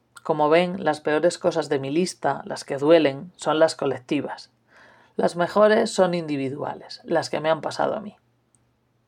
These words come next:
Espero y deseo que mi columna de final de dos mil veintiséis tenga por buenas cosas que nos hayan pasado a todos, aunque sinceramente pienso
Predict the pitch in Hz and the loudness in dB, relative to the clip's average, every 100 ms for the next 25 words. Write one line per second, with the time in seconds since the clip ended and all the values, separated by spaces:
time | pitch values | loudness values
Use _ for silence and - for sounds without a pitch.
0 | _ - 165 - 180 196 151 139 180 156 | _ -8 -6 2 4 4 2 2 4 4
1 | 123 - - - - - 160 156 160 160 | 2 -4 -20 -20 -14 -2 -2 4 4 4
2 | 214 220 156 139 131 151 165 185 165 139 | 2 4 4 2 0 0 2 2 4 0
3 | 123 170 160 139 123 123 120 156 127 127 | 0 -6 -2 -2 -2 -6 2 2 2 -8
4 | _ - - - - 185 220 208 160 151 | _ -20 -20 -8 -2 2 4 4 2 4
5 | 180 160 143 165 - - - - 208 196 | 2 2 -2 -6 -14 -20 -20 -2 -2 2
6 | 214 - 156 139 170 170 156 143 127 147 | -2 0 -2 0 2 4 2 -2 2 2
7 | 143 131 127 127 123 - - _ _ _ | 4 2 2 -2 -2 -18 -20 _ _ _
8 | - - - 160 151 - 156 175 185 170 | -20 -20 -6 -4 -4 -4 -2 4 4 4
9 | 170 160 165 160 156 156 - 160 160 | 0 0 -2 0 -2 -4 4 6 6